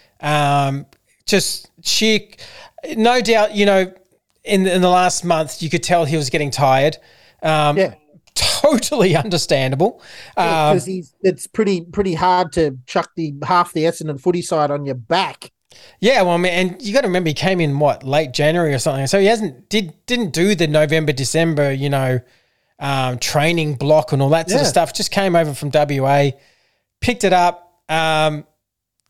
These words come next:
Speaker 1: but he came in actually quite fit, in, in all honesty. But he was just sensational,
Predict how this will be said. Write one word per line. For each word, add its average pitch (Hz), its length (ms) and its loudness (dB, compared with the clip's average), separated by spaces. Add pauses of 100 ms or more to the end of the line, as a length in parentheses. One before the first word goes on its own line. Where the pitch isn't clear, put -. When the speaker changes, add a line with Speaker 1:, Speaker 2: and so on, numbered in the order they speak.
(120)
Speaker 1:
but 160 220 -2
he 147 60 -6 (200)
came 202 240 0
in 156 80 -2
actually 131 260 -4
quite - 260 -4
fit, - 360 -10
in, 135 220 -10
in 139 160 -6
all 123 120 -4
honesty. 139 400 -4
But 151 280 -2 (720)
he 233 260 0
was 208 360 0 (280)
just 214 380 -2
sensational, 160 1000 0